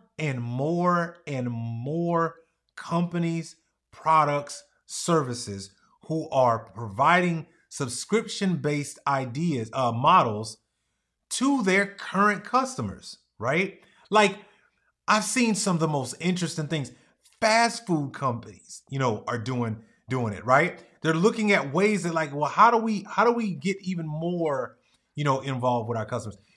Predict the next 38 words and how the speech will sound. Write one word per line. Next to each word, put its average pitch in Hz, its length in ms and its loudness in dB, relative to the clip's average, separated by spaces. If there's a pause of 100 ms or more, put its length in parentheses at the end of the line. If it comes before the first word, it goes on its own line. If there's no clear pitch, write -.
(120)
You're 208 120 4
seeing 214 340 0
it 175 140 -2
with, 170 140 -4
like, 160 260 2 (400)
dry 190 480 4
cleaning. 160 480 -2
You're 135 120 -2
seeing 208 320 -2
it 185 100 -2
with, 170 80 0
like, 156 180 -2 (300)
I, 156 180 0
I 185 40 4
just 233 260 2
ran 180 300 2
across 180 340 2
an 147 80 -6
article 175 460 0
of 143 100 -2
a 143 40 -4
young 151 240 -4
lady 156 220 0
who's 135 240 -8
starting 160 440 0
in 139 80 -2
my 143 300 2
area. 147 580 -2 (460)
Uh, 131 180 4 (200)
she's - 320 -2
starting 170 560 2
a 139 80 -2
laundry 156 440 2
service. - 580 -12 (800)
But 113 140 0
our 151 120 6
laundry 190 460 6
service 120 540 0